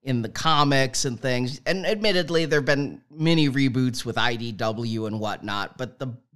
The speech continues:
base established lore is, yes, z-, those two were kids together. Zartan pretended to be Storm Shadow and killed Hard Master so that they could get Storm Shadow onto Cobra,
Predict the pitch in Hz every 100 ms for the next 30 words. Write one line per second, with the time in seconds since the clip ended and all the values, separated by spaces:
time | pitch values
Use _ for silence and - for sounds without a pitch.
0 | - 202 240 247 165 - 147 135 139 131
1 | - 120 110 104 104 107 - _ 156 151
2 | 131 123 - - - - - - 131 135
3 | _ _ 165 180 190 - 202 190 156 139
4 | - 175 170 147 160 143 131 123 131 131
5 | 127 - _ 131 120 113 139 202 214 226
6 | 202 202 196 196 - - - - 160 175
7 | 170 180 - 156 160 165 - 160 160 160
8 | 151 151 98 117 113 - - 165 160 127
9 | 143 151 135 127 131 139 - 147 143 -
10 | 110 117 117 113 104 98 147 151 151 -
11 | 143 143 131 - 131 131 127 127 123 -
12 | - - 123 131 139 - 143 139 131 135
13 | 127 127 123 117